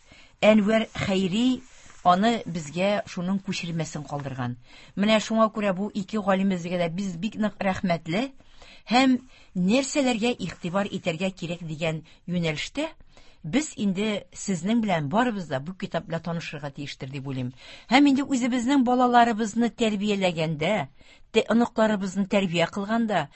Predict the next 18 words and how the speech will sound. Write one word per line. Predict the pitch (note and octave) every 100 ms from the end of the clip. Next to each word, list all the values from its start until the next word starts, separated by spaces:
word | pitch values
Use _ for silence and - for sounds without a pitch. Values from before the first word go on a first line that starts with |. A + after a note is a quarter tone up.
| - - -
менә | F#3 F#3+
бу | A3 G#3+ - - _
нигезле | F#3+ G#3 A#3 A3 C#4 A#3 D4
шушы | - A#3+ - C4+
китапның | - - A3 - A3 A3 A3+ B3 D#4 E3+ - - - - -
андагы | A3 A#3 A3+ A#3 B3 B3 F#3 -
фикерләренә | - A3 G3+ G3+ G3+ F#3+ G3+ G#3
колак | - F#3 -
сала | F3 E3+
белсәк | D#3+ - - D3 C#3+
иде. | B2 - - - - -
Ә | A3+ C4+
аның | A#3+ B3+ C#4+ -
өчен | G4 G#4+ F#4 C#3+ - - - - - -
әле | F#3+ A#3
безнең | G#3+ G#3 A3+
үзебезгә | G#3+ F#3+ F#3 G3 A3+
дә | A#3+